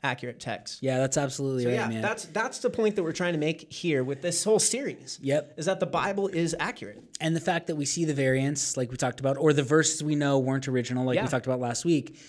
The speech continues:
Speaker 2: helps us to know what is. Like, that's,
Speaker 1: It
Speaker 2: that's
Speaker 1: does,
Speaker 2: the, that's
Speaker 1: yeah.
Speaker 2: the flip side of that coin is we, so we, therefore we do know what was original. Therefore we do know what God said.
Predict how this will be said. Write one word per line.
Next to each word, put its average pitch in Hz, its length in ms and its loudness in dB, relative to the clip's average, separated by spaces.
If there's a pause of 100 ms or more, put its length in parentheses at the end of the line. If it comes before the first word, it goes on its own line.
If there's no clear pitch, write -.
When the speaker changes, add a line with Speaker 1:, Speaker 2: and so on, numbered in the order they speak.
(160)
Speaker 2:
helps 180 260 -4
us 180 120 -2
to 165 100 -4
know 165 180 4
what 135 240 4
is. 139 540 2
Like, 113 260 -12
that's, 165 280 0
Speaker 1:
It - 20 -2
Speaker 2:
that's 202 240 8
Speaker 1:
does, 202 140 6
Speaker 2:
the, 170 40 2
that's 196 140 8
Speaker 1:
yeah. 185 60 6
Speaker 2:
the 190 60 6
flip 214 240 4
side 185 180 6
of 165 40 6
that 143 160 0
coin 202 260 4
is 131 160 0
we, 127 200 -4
so - 160 0
we, 151 160 0
therefore 156 480 6
we 139 160 2
do 208 200 4
know 117 280 4 (260)
what 151 220 4
was 135 120 4
original. 113 440 0
Therefore 143 320 0
we 139 120 -4
do 190 200 0
know 139 240 0 (160)
what 131 160 -4
God 123 240 0
said. 110 260 -2